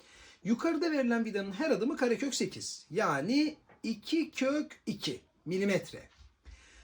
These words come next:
Diyor ki şekil birde verilen dikdörtgen bizim şeklindeki tahta bloğa görseldeki vida yerleştirilecektir. Tamam. Vidanın üst kısmı somuna değdiğinde işlem sona erecektir. Tamam. Somununkini de kök on sekiz vermiş. Yani üç kök iki milimetre.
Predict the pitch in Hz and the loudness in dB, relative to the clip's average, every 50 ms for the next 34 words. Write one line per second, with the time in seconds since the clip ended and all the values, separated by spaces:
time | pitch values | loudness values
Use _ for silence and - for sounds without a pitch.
0 | _ _ - 269 392 440 392 - - 180 160 - - 262 240 - 320 294 277 285 | _ _ 2 4 6 6 6 6 4 -2 -2 -2 -2 0 0 2 2 4 4 4
1 | 285 269 330 302 285 262 233 220 202 190 175 220 233 - - 262 262 254 - 330 | 4 2 2 2 2 2 2 2 0 0 -2 -4 -6 -4 -2 -2 -2 -2 0 0
2 | 339 311 254 226 208 - 202 190 170 180 156 - 247 247 240 - 294 226 196 180 | 0 2 2 0 0 -2 -2 -4 -4 -4 -4 0 0 0 0 0 -2 0 2 2
3 | 170 165 190 269 269 240 240 220 185 196 - 302 330 339 294 254 190 156 143 143 | 2 2 2 0 0 2 2 0 0 0 -4 -2 0 2 4 4 4 4 2 0
4 | - - 139 143 131 123 123 120 - - 294 247 - - 247 226 160 117 123 160 | -2 -4 -4 -4 -2 -2 -4 -4 -4 -6 -6 -4 -2 2 2 2 2 0 -6 -8
5 | 175 - _ _ _ _ _ _ _ - - - _ _ - 156 226 220 349 403 | -12 -14 _ _ _ _ _ _ _ -20 -20 -20 _ _ -6 -4 -2 -2 -2 -2
6 | 403 - - 403 359 - - 269 240 - 247 285 - - 254 254 254 262 277 311 | -2 -2 0 2 2 2 0 -2 -2 0 -2 -2 0 2 2 4 4 4 2 2
7 | 277 247 262 262 254 208 240 240 247 320 294 262 - - 302 302 294 - 277 254 | 2 2 0 0 0 0 2 2 2 2 0 0 2 2 4 4 4 4 4 4
8 | 240 196 170 147 131 135 - - - 277 247 - - 240 180 156 175 202 240 - | 4 4 2 2 0 -2 -4 -4 -4 -6 -2 2 2 2 4 2 0 -2 -4 -6
9 | - - - - - - 277 302 330 330 339 339 311 - 330 339 339 294 320 320 | -8 -12 -12 -6 0 2 2 2 2 2 2 2 2 2 2 0 0 0 0 0
10 | 311 311 - - - _ _ _ _ _ _ _ _ _ - - 294 277 - 320 | -2 -2 -4 -8 -12 _ _ _ _ _ _ _ _ _ -2 0 0 2 4 4
11 | 330 294 - 269 - 233 202 180 185 180 170 165 185 240 277 - - 214 233 233 | 4 4 4 2 2 0 0 0 2 2 2 4 2 2 0 0 2 2 4 4
12 | 220 226 285 285 - - 311 - - - - 269 254 254 247 233 - 269 247 196 | 6 6 4 2 2 2 2 2 2 2 0 0 0 0 0 0 2 4 4 4
13 | 165 139 127 120 113 - - 151 185 214 226 | 4 2 -2 -4 -6 -4 -4 -4 -4 -4 -4